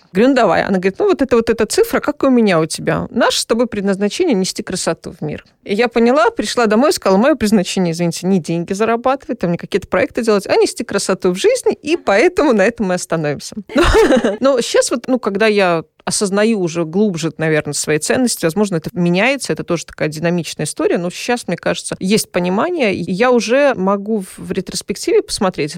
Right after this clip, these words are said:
Первое, для меня очень важно творчество. Я, я закончила режиссуру, и в-, весь мой даже такой детский, юношеский путь, это всегда было связано с искусством, с творчеством, с такой реализацией, поэтому здесь моя ценность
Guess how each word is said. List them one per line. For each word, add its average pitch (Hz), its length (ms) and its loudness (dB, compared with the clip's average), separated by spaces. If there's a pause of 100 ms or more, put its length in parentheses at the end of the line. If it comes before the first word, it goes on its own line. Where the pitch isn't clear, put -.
(120)
Первое, 156 440 2
для 175 300 -8
меня 294 160 0
очень 220 200 -4
важно 202 260 -2
творчество. - 640 -4
Я, 156 360 0
я 156 140 -4
закончила 151 500 -6
режиссуру, 202 760 -2
и 175 120 -4
в-, 170 220 -2
весь 185 340 -4
мой 170 200 0
даже 156 260 -4
такой 160 380 -6
детский, 175 440 -2
юношеский 175 380 -6
путь, - 220 0
это - 100 -16
всегда 190 300 -4
было 208 180 0
связано 190 380 -4
с - 100 -10
искусством, 220 500 -6
с - 100 -12
творчеством, 226 540 -2
с - 40 -20
такой 175 280 -4
реализацией, 170 600 -4
поэтому 190 480 -4
здесь 202 300 -2
моя 180 140 0
ценность 196 640 -4